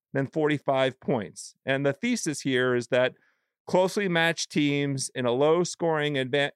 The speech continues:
uh, environment with no home field advantage this season, teams that fit that particular kind of paradigm are now sixteen and one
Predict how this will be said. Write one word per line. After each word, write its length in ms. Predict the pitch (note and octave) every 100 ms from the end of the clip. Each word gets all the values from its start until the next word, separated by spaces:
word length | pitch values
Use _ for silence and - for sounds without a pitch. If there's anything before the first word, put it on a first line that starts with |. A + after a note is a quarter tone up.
| D#2+
uh, 200 | C3+ C3
environment 720 | C3+ B2+ C#3 C3 B2 B2+ B2 - _ _ _ _ _ - -
with 160 | C3
no 220 | C#3 E3 D#3+
home 220 | F3+ D3+
field 340 | E3 D3+ C#3 -
advantage 540 | C3+ D#3 F#3 G#3 D#3+
this 180 | C3+ B2
season, 420 | C3+ B2+ A#2 A#2 - _ _ _ _ _ _ _ _ _
teams 320 | - A3+ C4 A#3+
that 160 | G#3+ _
fit 260 | A3 A3 - _ -
that 300 | D#3 F3 G3+ -
particular 1080 | F3 - G#3 G3 - F#3 F3 D#3+ D3+ D3+ - _ _ -
kind 560 | F#3 E3 E3 E3 D#3+ -
of 300 | D3+ C#3+ C#3
paradigm 680 | - F#3 F#3+ E3 B2 A#2 A#2+ -
are 160 | C#3+ D3+
now 300 | D#3+ D#3+ D#3+
sixteen 840 | - - - - - A3 G3 F#3 -
and 280 | D3+ C#3+ C#3
one 520 | D#3+ E3+ A#2+ B2+ B2+